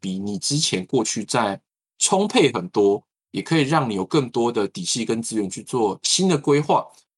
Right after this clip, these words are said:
那我觉得比较需要注意的就是你在实践上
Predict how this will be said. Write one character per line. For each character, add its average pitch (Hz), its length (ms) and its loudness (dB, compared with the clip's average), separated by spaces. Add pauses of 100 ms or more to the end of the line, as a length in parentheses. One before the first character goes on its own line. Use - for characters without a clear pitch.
(340)
那 233 260 0
我 104 180 -4
觉 127 160 0
得 131 400 0 (680)
比 98 160 -8
较 220 240 2
需 190 180 0
要 190 140 6
注 180 260 -2
意 175 80 -2
的 131 140 2
就 131 160 -2
是 131 180 -4
你 95 100 -6
在 196 160 0
实 143 280 2
践 147 240 2
上 120 360 0